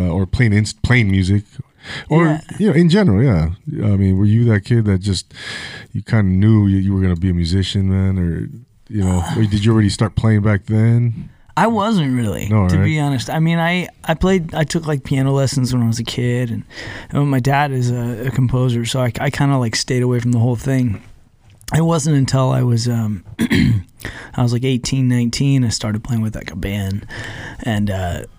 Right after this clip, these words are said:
Speaker 2: once I had that experience, you know, like, the shows and,
Speaker 1: Yeah.
Speaker 2: uh, you know, people liking your music and, and that whole thing, I was, I was just hooked. And from that point, you know, probably nineteen years old, like, I,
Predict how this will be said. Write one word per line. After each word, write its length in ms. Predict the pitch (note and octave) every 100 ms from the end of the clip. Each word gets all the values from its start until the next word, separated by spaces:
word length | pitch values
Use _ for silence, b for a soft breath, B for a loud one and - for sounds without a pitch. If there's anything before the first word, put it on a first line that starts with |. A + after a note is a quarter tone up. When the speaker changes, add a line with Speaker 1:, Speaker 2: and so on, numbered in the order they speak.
| -
Speaker 2:
once 240 | D#3 E3 E3+
I 100 | D3+
had 240 | B2+ G#2
that 180 | A2+ B2
experience, 640 | G#2+ - - F#2 F2 -
you 80 | B2
know, 100 | F2
like, 140 | G2 -
the 80 |
shows 560 | - - A#2 A2 G#2+ A2+
and, 260 | G2+ E2+ C#3 -
Speaker 1:
Yeah. 340 | G2 G2 E2+ D#2+ - -
Speaker 2:
uh, 300 | E2 D#2 C3
you 100 | C#3
know, 100 | G#2+
people 300 | C3 A#2 A#2+
liking 300 | B2 A2 A#2+
your 80 | A2
music 560 | C#3 D#3 D3 C#3+ C#3 B2+
and, 440 | A2+ A2 G#2 -
and 120 | A2+ A#2
that 140 | A#2
whole 160 | A#2 A2+
thing, 200 | A#2 A2+
I 120 | B2
was, 240 | A2+ - - -
I 100 | B2+
was 200 | A#2 A#2
just 140 | A2
hooked. 320 | - G2+ - - -
And 100 | B2
from 140 | C#3+
that 260 | C#3+ C#3+ -
point, 680 | C3 A#2 G#2 - - - E3
you 200 | D3+ B2+
know, 220 | A#2+ A2+ B2+ - -
probably 260 | D#3+ D#3 C#3+
nineteen 380 | C#3+ C3+ C#3+ C3
years 200 | B2 B2
old, 320 | B2 A2+ A#2 - _ -
like, 200 | G#2+ A2+
I, 140 | A#2+